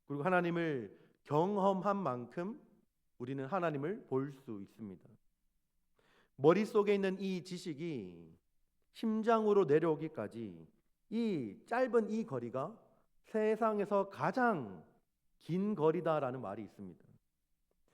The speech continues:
뭐 여기서 여기까지 얼마나 될까요, 거리가? 그런데 머리에서 가슴으로 내려오는 그 거리가 그렇게나 멀다라는 것입니다.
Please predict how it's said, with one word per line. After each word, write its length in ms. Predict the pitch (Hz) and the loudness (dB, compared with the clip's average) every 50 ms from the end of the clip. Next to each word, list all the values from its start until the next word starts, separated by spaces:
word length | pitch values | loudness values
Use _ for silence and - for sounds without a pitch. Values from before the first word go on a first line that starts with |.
| _ _ _ _ _ | _ _ _ _ _
뭐 160 | - 160 160 | -2 0 2
여기서 320 | 147 160 185 220 214 202 185 | 4 4 4 4 4 4 4
여기까지 340 | 180 196 202 190 196 175 165 | 4 4 2 0 2 4 4
얼마나 320 | 143 165 196 220 220 180 | 4 4 4 2 2 2
될까요, 380 | 135 139 139 - 107 92 90 - | 0 -2 -6 -8 -10 -12 -10 -10
거리가? 380 | - 123 117 120 92 85 - - _ _ _ _ _ _ _ _ _ _ _ _ _ _ _ _ _ _ _ _ _ | -10 -8 -8 -10 -12 -14 -20 -20 _ _ _ _ _ _ _ _ _ _ _ _ _ _ _ _ _ _ _ _ _
그런데 260 | - 160 160 160 156 | -2 -2 0 2 2
머리에서 680 | 147 123 139 156 170 180 170 165 160 170 185 190 220 - - - - _ _ _ _ _ | 2 4 4 4 6 4 2 0 0 0 -2 -2 -2 -6 -12 -20 -20 _ _ _ _ _
가슴으로 600 | - 139 165 190 185 - 226 208 202 202 196 190 | -4 0 0 0 0 0 0 4 6 6 6 6
내려오는 480 | 143 151 160 156 175 170 165 165 165 156 | 6 4 4 6 4 4 2 2 -2 -2
그 180 | - 185 185 | -2 -2 -2
거리가 680 | 185 131 117 110 - - 147 147 123 101 90 87 85 - _ _ _ _ _ _ _ _ _ _ | -2 -4 -6 -6 -4 -4 -4 -4 -4 -6 -10 -14 -18 -20 _ _ _ _ _ _ _ _ _ _
그렇게나 680 | - - - 233 247 262 240 247 - - 240 208 208 214 | -10 -4 -2 0 0 0 -2 -6 -6 -4 -2 0 0 0
멀다라는 800 | 190 139 120 123 135 139 135 156 151 143 135 113 107 101 107 107 | 0 0 -2 -2 -2 -2 -2 0 0 0 0 -4 -6 -8 -10 -10
것입니다. 440 | 110 120 - 135 107 87 - - | -10 -10 -10 -10 -12 -12 -14 -20